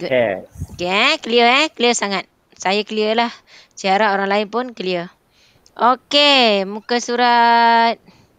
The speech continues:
Speaker 1: ah, berapa ni? Tiga, empat dah kan? Lima dah belum?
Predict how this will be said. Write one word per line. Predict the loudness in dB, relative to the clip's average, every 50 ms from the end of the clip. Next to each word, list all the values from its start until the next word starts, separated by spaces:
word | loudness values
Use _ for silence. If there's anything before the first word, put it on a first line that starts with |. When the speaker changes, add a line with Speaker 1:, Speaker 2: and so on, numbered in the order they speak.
| _ _ _ _ _ _ _ _ _ _ _ _ _ _ _ _ _ _ -10
Speaker 1:
ah, | -8 -8 -6 -6 -6 -6 -6 -6 -6 -6
berapa | -6 -8 -8 _ -8 -10 -8
ni? | -8 -6 -6 -6 -4 -4 -4 -4 -6 -6 -6 -8 -10 -14 -18 -20 _ _ _ _ -20 -20 -20 -20 -20 _ _ _ _ -12
Tiga, | -10 -10 -10 -6 0 2 2 2 2 0
empat | -2 -2 -2 0 0
dah | 0 0 2
kan? | 2 0 0 0 -2 -8 -16 _ _ _ _ _ _ _ _ _ _ _ _ _ _ _ _ _ _ _ _ _ _ _ _ _ _ _ -12
Lima | -10 -8 -4 0 2 2 4
dah | 2 2
belum? | 0 0 -2 -2 -2